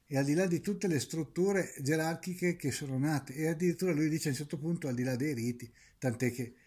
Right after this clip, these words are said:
sappiamo benissimo ab-, abbia avuto un mucchio di, un, un mucchio di seccature. Ecco, diciamo che le essenziali, le essenziali pagine sono queste. Ehm, cosa c'è? E direi che questa, queste sono le essenziali.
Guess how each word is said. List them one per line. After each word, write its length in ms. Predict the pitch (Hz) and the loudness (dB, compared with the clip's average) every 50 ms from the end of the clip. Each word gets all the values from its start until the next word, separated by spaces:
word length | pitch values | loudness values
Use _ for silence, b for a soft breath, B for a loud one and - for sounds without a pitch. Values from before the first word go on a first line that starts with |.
| b b b b | b b b b
sappiamo 380 | - - - 120 123 131 131 127 | -10 -8 -6 -4 -2 0 0 2
benissimo 420 | 131 139 135 123 - 135 127 120 | 2 2 2 2 2 2 0 0
ab-, 140 | 117 117 120 | 0 -2 -4
abbia 240 | - - 117 123 123 | -4 -2 0 0 0
avuto 400 | 120 117 123 127 123 - 127 - - 131 | 2 0 0 -2 -2 -2 -4 -4 -2 0
un 80 | 120 | 2
mucchio 340 | 120 120 120 117 - 139 120 | 4 4 2 2 0 -2 -2
di, 200 | 113 110 113 - - | -4 -6 -8 -8 -4
un, 240 | 131 117 120 113 113 | -4 -2 -2 -2 -2
un 120 | 120 135 123 | -2 0 0
mucchio 300 | 120 120 110 - - 107 | 2 0 0 -4 -6 -8
di 80 | 104 | -6
seccature. 720 | 110 - 120 107 - 107 104 - - - - - - - _ b b b b b b b b b b b | -6 -6 -8 -8 -10 -12 -14 -14 -16 -20 -20 -20 -20 -20 _ b b b b b b b b b b b
Ecco, 240 | - - 143 120 - | -8 -6 -4 -2 0
diciamo 320 | 175 180 175 202 226 214 175 | 0 0 2 2 2 2 2
che 180 | - 160 139 135 | 0 -2 -2 0
le 100 | 160 170 | 0 0
essenziali, 600 | 165 - - 180 170 - - 208 220 226 190 147 | 0 2 0 0 0 0 0 0 2 0 0 0
le 80 | 151 160 | -2 -2
essenziali 500 | 135 - 175 165 139 - 185 185 185 175 | -2 -2 -2 -2 -2 -2 -2 -2 -2 -2
pagine 440 | 180 - 180 180 175 180 147 135 | -2 -2 -2 0 0 0 0 -2
sono 280 | 113 - 131 117 110 107 | -2 -2 -4 -6 -6 -6
queste. 460 | - 113 113 110 117 - - - - B B B B B B B B B B B | -10 -12 -14 -14 -14 -16 -18 -20 -20 B B B B B B B B B B B
Ehm, 1200 | - 160 151 156 156 147 147 147 147 147 147 147 147 143 143 143 143 147 143 147 143 147 147 143 - - | -6 -2 -2 0 0 -2 -4 -6 -6 -8 -8 -8 -8 -8 -8 -8 -8 -10 -10 -10 -10 -10 -10 -8 -6 -2
cosa 220 | 175 170 180 175 | -2 0 0 0
c'è? 280 | 180 - 147 135 123 110 - _ _ _ b b b b b b b b b b b _ _ _ _ _ _ _ _ _ _ _ _ _ - _ - - - - - - B B B B B B B B B - - _ _ _ - - - - - - _ _ - - - | 0 0 0 -2 -2 -4 -10 _ _ _ b b b b b b b b b b b _ _ _ _ _ _ _ _ _ _ _ _ _ -20 _ -20 -20 -20 -20 -20 -20 B B B B B B B B B -20 -20 _ _ _ -20 -20 -20 -20 -20 -20 _ _ -18 -8 -2
E 120 | 180 180 170 | 0 0 2
direi 240 | 170 185 214 220 | 2 2 0 0
che 160 | 220 - 170 - | 0 -2 -4 -4
questa, 360 | - 202 190 196 - 170 139 | -2 -2 -2 -2 -2 -4 -4
queste 280 | - 190 180 - 185 | -4 -6 -6 -4 -6
sono 220 | - - 151 135 127 | -4 -4 -2 -2 -2
le 60 | 127 | -2
essenziali. 640 | 113 - - 135 113 107 110 107 104 107 110 113 | -2 -2 -2 -4 -4 -6 -8 -12 -14 -14 -14 -16